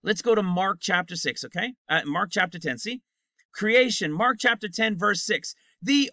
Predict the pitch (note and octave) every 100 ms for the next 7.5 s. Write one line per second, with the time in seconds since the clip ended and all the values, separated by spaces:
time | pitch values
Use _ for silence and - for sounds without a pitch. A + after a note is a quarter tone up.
0 | - C#4+ D#4+ E4 E4 D#4+ D4+ C#4+ F#3+ -
1 | - - - _ _ _ _ _ _ _
2 | _ _ - F#3 A3+ B3 A#3 B3+ C#4 C#4
3 | C4+ C4+ C4+ _ _ _ _ _ _ _
4 | - G3 G3+ F#3+ G#3 F3 E3+ - B2 B2
5 | - _ _ _ _ _ _ _ _ D3+
6 | C3+ C#3 B2 G2 C3+ F#3 - A3+ A#3+ -
7 | A3+ F#3+ C#3 - -